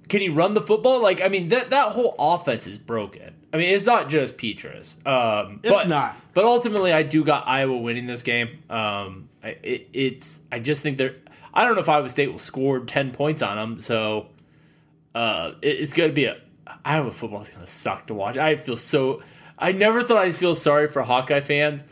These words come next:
Speaker 1: but God, they, they may not see a hundred points this season.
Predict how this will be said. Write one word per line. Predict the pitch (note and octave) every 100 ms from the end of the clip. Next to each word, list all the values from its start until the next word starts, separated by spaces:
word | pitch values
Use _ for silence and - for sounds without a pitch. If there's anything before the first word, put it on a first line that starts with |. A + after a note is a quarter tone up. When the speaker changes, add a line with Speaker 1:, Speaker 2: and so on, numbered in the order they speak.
| - _ -
Speaker 1:
but | D#3 D3
God, | D#3 B2 C#3+
they, | F3 A3+ F#3+
they | A3+
may | C4 A#3
not | G#3 C3 D3 - -
see | - C#3+ C#3 D3
a | A#2+
hundred | B2+ C3+ C3 A2+
points | A#2+ A2 F#2+
this | F2 -
season. | C#2+ F2 -